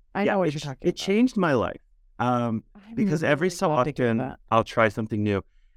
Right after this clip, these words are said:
Speaker 2: And I've been on a diet recently because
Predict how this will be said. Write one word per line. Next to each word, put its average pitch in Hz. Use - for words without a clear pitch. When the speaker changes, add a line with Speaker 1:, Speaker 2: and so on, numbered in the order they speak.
Speaker 2:
And 113
I've 120
been 131
on 131
a 123
diet 110
recently 95
because 92